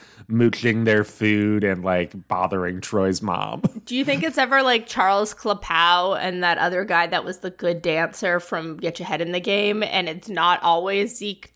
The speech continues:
Speaker 2: Jason, and, and
Speaker 1: Yeah,
Speaker 2: Chad?
Speaker 1: that's, yeah, that's what I'm saying. Like, it's just, like, random students. It's like, it's like a party where, like, people crash it, and you're like, "I don't actually know who you are. Why are you here?" It's, and it, sometimes it's theater kids. Like, sometimes it's the skater dude.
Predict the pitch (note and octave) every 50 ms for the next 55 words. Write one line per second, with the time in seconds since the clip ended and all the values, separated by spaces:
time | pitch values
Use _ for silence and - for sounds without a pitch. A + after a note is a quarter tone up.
0 | - - - A#3 G3+ F#3+ G#3 G#3 - A3+ G3+ A3 G#3+ A3 G#3 - - - - _
1 | _ _ _ - - - D3 F3 F3 D3+ A#2 C#3+ C#3+ D3 D3 - - - - C#3+
2 | D#3 C3 A2 B2 C#3 C3 - D#3 D3 - - D3+ D#3+ D#3+ C#3+ F3+ E3+ E3 C#3+ D3
3 | C#3 C#3 - - D#3+ D3+ - F#3 D#3+ - F#3+ D#3+ C#3 B2+ C3 C3+ C3+ C3+ C3+ C3
4 | - - C#3 A#2+ A2+ A2+ A2+ - C#3+ C#3 - D#3+ D#3 D3 - - - _ _ _
5 | _ _ _ _ - - C#3 - C3 C3 C#3+ - - - A#2+ B2 B2+ C3 C3+ C#3
6 | C3+ A#2+ A2+ A2 G#2 G2+ - - B2+ A2 B2 G#2+ - - A#2+ G2+ G2+ G#2 - -
7 | A#2+ A#2 A#2 A2+ A2 A2+ A#2 C3 D#3+ A3 C4 D4+ C#4 - - A3+ G3+ F3 E3 D#3+
8 | D#3+ E3 E3+ E3+ D#3+ D#3 D3 B2 C#3+ D#3+ D#3 C#3 C3+ C3 C3+ B2 G#2 G2 G#2 A#2
9 | D3+ G3 A3+ A#3+ C4 A3 D#3 - F#3 D#3+ G#2+ E2+ E2 - _ _ - - - _
10 | _ - - D#3+ D3 - - _ _ _ - - D3+ D3+ D3+ D3 _ _ _ _
11 | _ _ - - - F3 E3+ F#3 F#3 F3+ D3 D3+ D3 - - - D#3 D3+ D3 D#3
12 | D3+ C#3 - - B2 A#2 A2+ G#2 - B2+ A#2 A2+ - - D3 C3 D#3+ E3 D#3+ D3+
13 | C3 D3 C3 - - C#3 B2+ - - - D3 D3 B2+ C3 A2+ G#2+ G2+ G2+ F#2+ F#2
14 | F2+ E2 D#2+